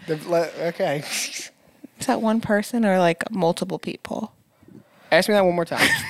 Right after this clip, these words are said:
Speaker 2: <laughs> No.
Speaker 1: No, I'm ju-, I didn't, you have to say it
Speaker 2: Is
Speaker 1: louder.
Speaker 2: it,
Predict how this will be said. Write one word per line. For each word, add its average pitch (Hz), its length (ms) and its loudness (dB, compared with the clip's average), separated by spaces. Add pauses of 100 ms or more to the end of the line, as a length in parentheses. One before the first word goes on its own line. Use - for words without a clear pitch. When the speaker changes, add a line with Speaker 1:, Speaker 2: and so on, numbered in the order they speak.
(140)
Speaker 2:
<laughs> - 140 -2
No. 202 440 -2 (560)
Speaker 1:
No, 262 160 6
I'm 190 160 6
ju-, 202 200 2
I 175 140 6
didn't, 202 320 0
you 190 120 0
have 202 140 2
to - 60 -10
say 202 200 2
it - 40 2
Speaker 2:
Is - 40 -6
Speaker 1:
louder. 160 260 2
Speaker 2:
it, - 240 -2